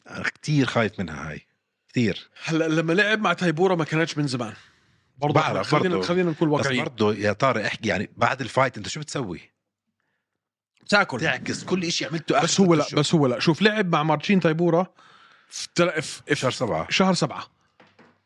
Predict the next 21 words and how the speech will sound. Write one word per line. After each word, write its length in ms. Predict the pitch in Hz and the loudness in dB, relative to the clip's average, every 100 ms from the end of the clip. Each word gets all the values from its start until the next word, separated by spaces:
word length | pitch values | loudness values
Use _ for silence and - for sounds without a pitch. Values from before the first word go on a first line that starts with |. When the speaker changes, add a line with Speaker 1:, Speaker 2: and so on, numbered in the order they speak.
| _ _ _ _ _ 117 | _ _ _ _ _ -4
Speaker 1:
قبل 280 | 123 117 120 | 0 0 0
Speaker 2:
آه، 60 | |
Speaker 1:
أربعة 200 | 143 135 147 | 2 0 -2
أشهر، 220 | - 90 | -8 -6
Speaker 2:
قبل 180 | - 170 | -2 0
Speaker 1:
ترى. 80 | 190 | 0
Speaker 2:
أربعة 260 | 202 180 - | 0 -2 -2
أشهر. 300 | 180 - - - | -4 -6 -14 -10
بس 160 | 117 | -8
أنت 140 | 120 127 | -8 -8
بتحكي 260 | 156 156 | -10 -6
كان 220 | 143 151 | -2 -2
عنده 280 | 139 170 151 | 0 0 0
تويلف 440 | 143 185 196 156 147 | 2 2 4 2 2
ويك، 280 | 185 - 147 | 0 0 0
يعني 180 | 139 | 0
عنده 240 | 139 170 147 | 0 -2 -4
اثناعشر 500 | - - 180 156 135 | -2 -2 0 -2 -2
أسبوع 360 | - 156 156 | -2 2 2
مخيم 540 | 110 - 170 175 202 190 | 0 -2 0 2 0 -2
للتجهيز. 680 | 127 - 131 160 202 208 | -6 -4 -2 2 2 0